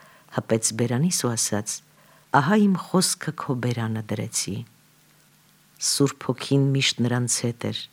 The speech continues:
սրբազան հեղինակների հետ, ներքուստ խոսելով և գրել տալով, իբրև վարդապետ սովորեցնելով իր աշակերտներին գրել։ Հիշենք Քրիստոսի խոսքն իր առաքյալներին. «Իսկ Մխիթարիչը, Սուրբ Հոգին,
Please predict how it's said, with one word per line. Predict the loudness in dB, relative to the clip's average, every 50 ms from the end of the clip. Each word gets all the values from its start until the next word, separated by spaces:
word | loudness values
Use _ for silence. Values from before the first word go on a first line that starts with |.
| _ -4
սրբազան | -2 0 0 -2 -2 -2 -2 0 2 0 0 0
հեղինակների | -2 -2 0 0 0 -2 -2 -2 0 0 2 0 0 -2 -2
հետ, | -4 -4 -6 -6 _ _ _ _ _ -20 -20 -14 -2 2 4
ներքուստ | 4 4 2 0 0 0 0 0 -4
խոսելով | -4 -2 -2 0 0 0 0 0 2 0 0 -2 -2 0 0
և | 0 0 -2 -10 _ _ _ _ -16 -14 -8 -4
գրել | -2 0 2 2 2 0 -2 -2
տալով, | -4 -4 -2 0 0 0 -2 -4 -14 _ _ _ _ _ _ _ _ _ -4 -4
իբրև | -4 0 0 0 0 0 0 -2
վարդապետ | -2 -2 -2 -4 -6 -6 -6 -2 0 0 0 0 -4 -6
սովորեցնելով | -4 -2 -2 -2 -2 -2 -2 -2 -2 -2 -2 0 -2 0 2 0 0 0 -4 -12 _ _ _ -4
իր | -2 -2 -2
աշակերտներին | -2 -2 -4 -4 -4 -6 -6 -6 -4 -4 -4 -2 0 0 -2 -2 -2 -4
գրել։ | -6 -4 -4 -4 -6 -8 -10 -12 _ _ _ _ _ _ _ _ _ _ _ _ _ _ _ _ _ _ _ 0
Հիշենք | 2 2 4 2 2 0 0
Քրիստոսի | -4 -4 -2 -2 0 0 0 0 0 -2 -4
խոսքն | -2 -2 0 0 0 -2 -2 -4 -2
իր | 0 -2
առաքյալներին. | -4 -4 -6 -6 -6 -4 -4 -2 -2 -2 -2 -2 -4 -4 -6 -8 -10 _ _ _ _ _ _ _ _ _ _ _ _ _ 0
«Իսկ | 2 2 2 2 2 0
Մխիթարիչը, | 0 0 -2 -2 0 0 2 2 0 0 0 0 0 0 0
Սուրբ | 0 0 -2 -2 -4 -4 -2 -2
Հոգին, | -2 -2 0 0 2 4 6 6 4